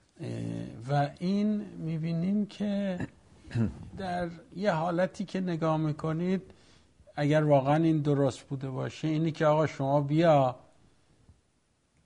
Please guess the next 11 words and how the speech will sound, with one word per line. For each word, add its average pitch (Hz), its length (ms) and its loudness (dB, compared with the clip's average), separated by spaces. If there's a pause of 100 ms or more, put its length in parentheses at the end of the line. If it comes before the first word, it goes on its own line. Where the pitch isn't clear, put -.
(380)
تو 143 460 4 (380)
محدوده 127 1200 2 (220)
حکومت 127 580 -4
من 131 300 -2
زندگی 117 640 -2
کن، 139 560 0 (880)
ولی 160 240 6
بایستی 165 1040 4 (360)
یه 147 180 2
چیزی 143 320 2
بدی. 123 360 0